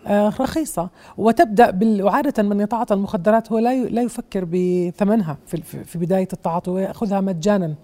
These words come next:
ومن ثم تبدأ المشكلة في كيفية تأمين ثمنها. آه، أيضا من المشكلات الاجتماعية، آه، المتعلقة، آه، في البعد الاقتصادي وهي مهمة، الجريمة. يعني نسبة الجريمة ترتفع في المجتمعات الفقيرة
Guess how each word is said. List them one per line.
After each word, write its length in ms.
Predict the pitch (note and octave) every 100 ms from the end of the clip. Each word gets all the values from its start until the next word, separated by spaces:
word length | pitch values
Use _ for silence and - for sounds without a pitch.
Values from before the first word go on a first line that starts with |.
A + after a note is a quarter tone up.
| _ _ _ -
ومن 180 | G3 G3+
ثم 300 | G#3 C#4+ A3
تبدأ 340 | G#3+ E3 F3
المشكلة 440 | E3+ F#3 - E3 D#3+
في 120 | F3
كيفية 300 | F3+ F3 F#3
تأمين 360 | - - E3+
ثمنها. 380 | E3 D3 C#3+ C#3+ - - - - - -
آه، 160 | G3+
أيضا 200 | D#4+ E4
من 120 | D4+ C#4
المشكلات 500 | B3+ - C4+ C#4 B3
الاجتماعية، 720 | G#3+ - A3+ A3+ A#3 A3+ A3+ - _ _ _ -
آه، 140 | F#3+
المتعلقة، 720 | G#3+ G#3+ G#3 G#3+ G#3 - F#3+
آه، 360 | F#3 F#3+ F#3 F3+
في 240 | - G#3
البعد 360 | G3 F3+ G3+ D#3
الاقتصادي 880 | F3+ - - G3 - C#4+ F#3 F3+ F3 - _
وهي 260 | F#3+ G3 A3
مهمة، 520 | G#3+ G#3 A3 F3+ F#3 F#3+
الجريمة. 500 | A3+ C#4+ E4 D4 G3 - _ _ - _ _ _ _ _ _ _ _ G3
يعني 220 | F#3+ G#3+
نسبة 260 | C4+ B3 -
الجريمة 340 | G3+ G3+ G#3+
ترتفع 420 | B3 C#4+ - - F#3
في 120 | G3
المجتمعات 580 | F#3+ - F#3+ F3 F#3 E3
الفقيرة 540 | - E3 D3+ D3